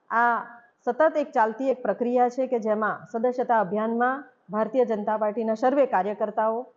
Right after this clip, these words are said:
સર્વે સમાજના વર્ગો અને પ્રતિષ્ઠિત નાગરિકો હોય, આ બધાને જ એક આહ્વાન કરું છું કે આ રાષ્ટ્રના નિર્માણ માટે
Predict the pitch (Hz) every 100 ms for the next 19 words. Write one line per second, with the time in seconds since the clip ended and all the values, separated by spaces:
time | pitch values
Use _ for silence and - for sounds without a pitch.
0 | _ _ _ - 220 220 214 196 196 196
1 | 190 175 180 185 220 233 - _ _ _
2 | _ 240 285 349 370 - 240 285 277 302
3 | 247 196 196 247 254 254 202 165 143 -
4 | _ - 214 196 214 226 277 247 240 214
5 | 196 208 269 262 196 175 175 151 _ _
6 | _ _ - 311 330 330 247 220 220 -
7 | 302 277 254 208 226 247 226 202 240